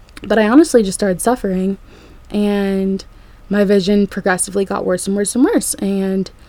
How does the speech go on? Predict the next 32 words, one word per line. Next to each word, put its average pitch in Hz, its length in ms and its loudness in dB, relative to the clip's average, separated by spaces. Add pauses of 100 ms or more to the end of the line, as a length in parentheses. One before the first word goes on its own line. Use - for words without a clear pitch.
(420)
I 202 260 0
went 196 580 -4
to 196 560 0 (340)
that - 320 -6
same 320 240 8
doctor 190 760 0 (400)
the 202 120 -2
next, 202 600 -2 (300)
the 196 60 -2
next 202 340 -4
year, 254 460 0
year 214 180 0
and 202 80 -2
a 185 40 -4
half, 220 240 -6
I 277 60 -2
think, - 240 -2 (420)
and 214 100 2
my 202 340 2
eyes 190 200 0
were 196 580 -2 (160)
way 320 400 4
worse. 214 460 -2 (560)
I 208 100 -2
had 196 120 2
been 202 160 0
suffering. 196 480 -4
I 190 80 -2
got 196 160 -2
a 190 40 -2
new 196 160 0
prescription, 214 760 -4